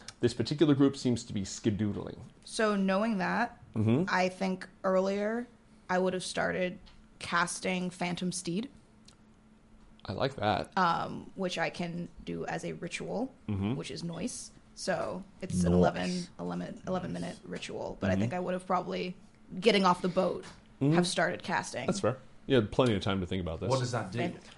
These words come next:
Speaker 2: a
Speaker 1: Some
Speaker 2: large quasi-real horse-like creature appears on the ground in an unoccupied space of your choice within range. I decide the creature's appearance, bright white, like, kind of like Zelda's horse in Breath of the Wild. Uh,
Speaker 1: Mm-hmm.
Speaker 2: it's equipped with a saddle, bit, and bridle. Any of the equipment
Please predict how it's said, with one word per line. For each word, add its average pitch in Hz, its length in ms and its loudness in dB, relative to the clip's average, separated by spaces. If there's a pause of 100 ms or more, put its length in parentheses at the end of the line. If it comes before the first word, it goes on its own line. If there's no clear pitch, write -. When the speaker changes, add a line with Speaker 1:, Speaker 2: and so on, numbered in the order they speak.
(160)
Speaker 2:
a 214 100 6
Speaker 1:
Some 202 140 8
Speaker 2:
large 254 380 6
quasi-real 277 720 4
horse-like 277 500 2
creature 214 360 2
appears 262 320 4
on 262 80 6
the 233 80 2
ground 226 320 6
in 180 60 4
an 190 120 6
unoccupied 226 580 4
space 220 260 0
of 208 40 -6
your 202 100 0
choice 269 260 2
within 190 180 0
range. 190 460 2 (260)
I 180 60 4
decide 190 220 6
the 190 40 -2
creature's - 260 -2
appearance, 190 380 0
bright - 380 -2
white, 180 260 -2 (160)
like, - 140 -4 (240)
kind 180 160 0
of 175 60 -8
like 170 120 -4
Zelda's 170 280 -2
horse 165 260 -6
in 180 80 -4
Breath 175 140 -4
of - 60 -12
the 180 60 -4
Wild. 170 260 -4 (400)
Uh, 185 240 8
Speaker 1:
Mm-hmm. 185 100 4
Speaker 2:
it's - 100 0
equipped - 200 0
with 190 80 -2
a 196 40 0
saddle, 202 360 4
bit, 214 280 2
and 185 160 2
bridle. 190 440 2 (120)
Any 196 160 4
of 185 60 2
the 196 80 0
equipment 190 480 0